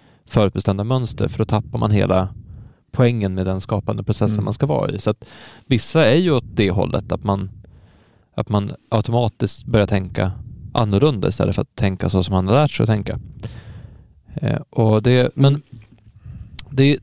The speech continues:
Speaker 1: det för oss ändå tillbaka till det där med hur vi har lärt oss att tänka.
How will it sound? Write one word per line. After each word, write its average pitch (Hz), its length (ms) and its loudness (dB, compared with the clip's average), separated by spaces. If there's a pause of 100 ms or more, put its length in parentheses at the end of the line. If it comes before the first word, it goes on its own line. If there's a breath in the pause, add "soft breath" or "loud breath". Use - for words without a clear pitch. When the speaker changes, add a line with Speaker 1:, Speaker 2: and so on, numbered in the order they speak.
Speaker 1:
det - 180 -2
för 156 200 4
oss 143 140 2
ändå 139 160 0
tillbaka 160 440 0
till 117 300 2 (1400)
det - 100 2
där 101 220 2
med 101 140 0
hur 101 80 6
vi 104 60 4
har 101 60 4
lärt 95 220 2
oss - 120 -6
att - 60 -14
tänka. - 420 -4